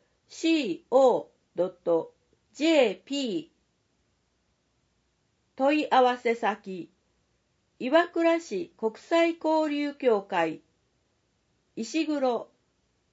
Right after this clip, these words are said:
電話、六六五一三九、または山田、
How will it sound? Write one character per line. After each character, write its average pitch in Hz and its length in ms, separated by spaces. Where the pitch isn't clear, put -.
電 214 360
話、 180 260
六 247 540
六 254 480
五 311 460
一 247 420
三 269 400
九、 202 380
ま 233 160
た 294 240
は 175 240
山 269 380
田、 247 300